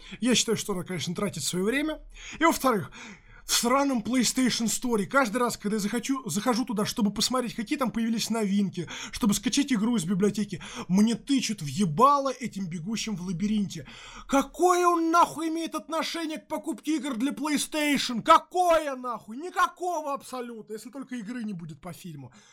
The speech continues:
Я надеюсь, ее не будет. Ну так вот, я реально захожу в P S Store, и вот я вижу Last of Us, и справа прям вот реклама Maze Runner.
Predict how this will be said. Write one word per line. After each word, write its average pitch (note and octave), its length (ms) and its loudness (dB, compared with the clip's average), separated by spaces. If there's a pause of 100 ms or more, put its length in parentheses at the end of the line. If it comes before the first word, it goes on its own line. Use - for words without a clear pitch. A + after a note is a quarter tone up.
(160)
Я G3 180 -4
надеюсь, G#3+ 280 -6
ее G3+ 80 -4
не G3 100 -2
будет. F3 300 -6 (380)
Ну G#3+ 100 -2
так A3+ 200 -2
вот, C4 260 2 (800)
я A3 220 2
реально B3 300 4
захожу F3 340 -4
в B2+ 100 -12
P F3 140 -8
S C#3 200 -6
Store, E4+ 360 2
и A#3+ 60 -2
вот G#3+ 220 0
я A#3+ 140 4
вижу G#3+ 240 0
Last F#3 280 -4
of G3 100 -4
Us, F4+ 320 4
и C4+ 200 -2
справа C#4 460 0
прям F#3+ 220 -12
вот F#3 160 -8
реклама C#4+ 420 0
Maze A#3 340 -2
Runner. C3 440 -12